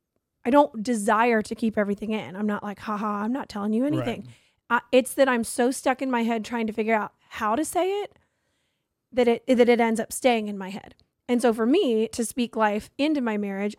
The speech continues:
Speaker 1: over my business, over my kids, in my relationships with friends, I need to be confident enough, and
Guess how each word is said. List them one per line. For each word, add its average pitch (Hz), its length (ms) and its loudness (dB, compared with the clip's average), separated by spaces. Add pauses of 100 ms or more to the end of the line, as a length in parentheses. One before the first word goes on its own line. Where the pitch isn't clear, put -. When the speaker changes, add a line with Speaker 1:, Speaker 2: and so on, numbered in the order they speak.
Speaker 1:
over 269 240 2
my 220 160 -4
business, 208 480 -6
over 277 240 2
my 226 160 -4
kids, 208 360 -6 (120)
in 311 220 -6
my 277 120 0
relationships 214 640 -4
with - 80 -16
friends, 208 340 -4 (360)
I 254 260 4
need 254 260 0
to 240 100 -8
be 214 300 -2 (340)
confident 220 640 -2
enough, 202 440 -10 (100)
and 196 380 -12